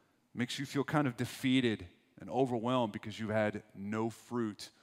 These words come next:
over this your whole life. Listen, my prayer is that today, through Peter's words,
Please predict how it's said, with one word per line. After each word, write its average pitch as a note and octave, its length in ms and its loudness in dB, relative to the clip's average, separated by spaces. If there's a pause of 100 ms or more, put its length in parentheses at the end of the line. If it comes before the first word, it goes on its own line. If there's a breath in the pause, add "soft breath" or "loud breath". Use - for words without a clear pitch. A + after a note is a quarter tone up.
(280 soft breath)
over A2+ 320 0
this F2+ 480 -6
your F#2+ 100 -12
whole G#2+ 300 -4
life. F2 420 -6
Listen, G#2 300 -6
my G#2 160 0
prayer C3 420 0
is A2 220 -2
that G#2+ 240 0
today, G#2+ 400 -2
through G#2 240 -8
Peter's A#2+ 500 -4
words, G2 520 -4